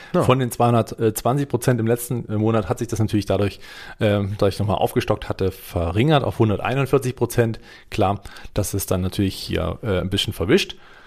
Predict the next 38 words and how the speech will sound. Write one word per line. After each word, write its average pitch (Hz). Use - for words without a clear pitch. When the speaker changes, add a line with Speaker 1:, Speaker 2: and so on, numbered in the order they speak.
Speaker 1:
Ja. 104
Speaker 2:
CrowdStrike 131
ist -
jetzt 135
bei 117
hundertsiebzig 117
Prozent, 135
auch 98
hier 127
natürlich 110
stark 110
runtergekommen, 120
waren 107
Speaker 1:
Da 104
Speaker 2:
schon 117
Speaker 1:
warst 127
Speaker 2:
über 135
Speaker 1:
du 113
sogar 104
mal 110
überlegen, 117
Speaker 2:
zweihundert. 139
Speaker 1:
nochmal 92
einzusteigen, 92
oder? 123
Speaker 2:
Tatsächlich, 127
genau. 95
Weil 117
du 143
es -
gerade 131
ansprichst, 156
äh, 117
bei 113
CrowdStrike 120
sehe 123
ich -
charttechnisch, 131